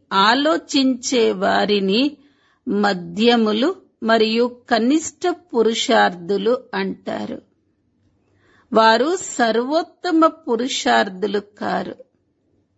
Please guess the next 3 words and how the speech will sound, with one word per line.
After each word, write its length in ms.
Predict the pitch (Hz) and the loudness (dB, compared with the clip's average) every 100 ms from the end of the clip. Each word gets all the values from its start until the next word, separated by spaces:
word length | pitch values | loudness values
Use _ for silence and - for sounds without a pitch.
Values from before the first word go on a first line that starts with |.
| _ _ _ _ _ _ _ _ _ | _ _ _ _ _ _ _ _ _
ఇవ్వటానికి 1400 | 233 233 226 302 302 - 262 247 233 226 - 254 269 269 _ _ | 2 2 4 4 4 0 0 2 -2 -8 -8 -4 -4 -8 _ _
తండ్రి 600 | 226 214 269 240 226 277 | -4 0 0 2 2 2
వెనకాడనప్పుడు 1700 | 269 202 208 208 262 - - 302 302 302 269 226 - _ 208 202 247 | -2 -2 -2 0 -2 -2 0 2 4 4 2 0 -6 _ -4 -2 -2